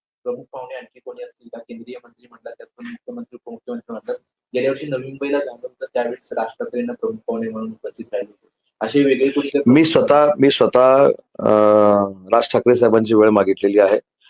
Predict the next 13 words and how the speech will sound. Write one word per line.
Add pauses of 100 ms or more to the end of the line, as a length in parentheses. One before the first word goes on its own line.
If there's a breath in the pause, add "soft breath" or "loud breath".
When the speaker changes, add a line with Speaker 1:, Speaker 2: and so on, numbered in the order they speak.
(240 soft breath)
Speaker 2:
मी
राज
ठाकरे
साहेबांना
देखील
निमंत्रण
देणार
आहे, (520)
अ, (640)
उद्घाटनाचं,
समारोपाचं. (520)
त्याच्यानंतर,
अ,